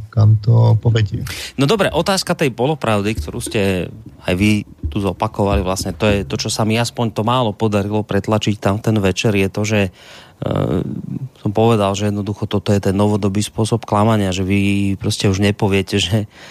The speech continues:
Speaker 2: že Sovietský zväz a že tam cesty zo zlata pomaly, <laughs> lebo to je proste blbosť, ktorej už ani vtedy ľudia neverili, že už sa neklame takto blbo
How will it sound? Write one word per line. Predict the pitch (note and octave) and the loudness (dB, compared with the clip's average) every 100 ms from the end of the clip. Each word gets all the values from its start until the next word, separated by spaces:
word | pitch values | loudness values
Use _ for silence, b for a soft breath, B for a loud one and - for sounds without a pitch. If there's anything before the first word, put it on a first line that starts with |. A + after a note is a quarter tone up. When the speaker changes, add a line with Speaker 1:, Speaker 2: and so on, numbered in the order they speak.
| B B | B B
Speaker 2:
že | G2+ | -4
Sovietský | - G#2+ G2 F#2+ - | 2 2 2 0 -2
zväz | F#2+ F#2+ G2 F2+ | 0 2 2 0
a | |
že | F2 | -4
tam | F#2 F#2 F2+ | -4 -4 -4
cesty | - F#2 - G2+ | -2 -4 0 0
zo | F2+ | 2
zlata | G2 G2+ G2 | 2 0 0
pomaly, | F#2 G2+ G2+ G2+ G2+ G2 | 0 2 2 4 4 2
<laughs> | |
lebo | G#2+ - | 2 -2
to | - G2 | 2 0
je | |
proste | F2 G2 F#2 G#2 | 2 -2 -2 -2
blbosť, | F#2+ G#2 G#2 - | 0 0 0 -2
ktorej | - G#2 | 0 2
už | G#2+ | 2
ani | A2+ A2 | 2 0
vtedy | G#2 A2 A2 | -2 0 0
ľudia | G#2 A2 A2 | 0 0 0
neverili, | F#2+ F2+ F#2 F#2+ G2 B2 C3+ B B B B B | 0 0 2 2 0 -2 -4 B B B B B
že | B A2 | B 0
už | B2 | 2
sa | - | 2
neklame | F#2+ A2 B2 F#2+ | 0 2 0 0
takto | F2 F#2 - | 0 -4 -4
blbo | F2+ F#2 F2 G#2+ C3+ | -4 -2 0 2 2